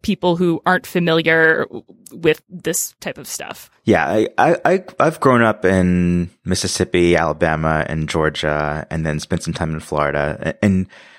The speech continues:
Speaker 2: and, and so that's, like, the American South, which you don't associate with, like, being progressive and, and, and even open, you know, dialogue between people. Um, but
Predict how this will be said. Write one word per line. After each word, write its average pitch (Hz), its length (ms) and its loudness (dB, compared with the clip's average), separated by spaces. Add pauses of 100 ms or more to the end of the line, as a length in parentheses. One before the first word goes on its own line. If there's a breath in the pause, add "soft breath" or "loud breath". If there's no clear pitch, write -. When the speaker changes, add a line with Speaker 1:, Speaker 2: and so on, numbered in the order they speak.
(180 loud breath)
Speaker 2:
and, 95 340 2
and 95 360 2
so 104 140 2
that's, 104 200 2
like, 104 140 0
the 104 80 2
American 82 340 0
South, - 320 -4
which 82 160 -2
you 87 60 -2
don't 95 140 4
associate 92 460 4
with, 80 140 0
like, 78 220 0
being 80 180 0
progressive - 800 -4
and, 76 640 -2
and, 78 320 -4
and 73 180 -8
even 80 320 -2
open, 78 400 -6 (200)
you - 80 -16
know, 73 80 -10
dialogue 78 420 -4
between - 240 -12
people. - 420 -10 (300 loud breath)
Um, 78 440 -8
but 92 440 0